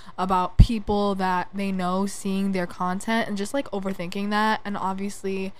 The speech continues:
you know, I went through that phase, but now I really don't care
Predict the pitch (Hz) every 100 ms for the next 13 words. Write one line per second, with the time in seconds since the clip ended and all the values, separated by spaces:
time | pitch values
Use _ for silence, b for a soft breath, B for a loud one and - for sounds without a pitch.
0 | B B - 208 190 190 - 202 214 226
1 | 233 254 254 262 269 269 233 233 262 339
2 | 240 233 220 214 165 143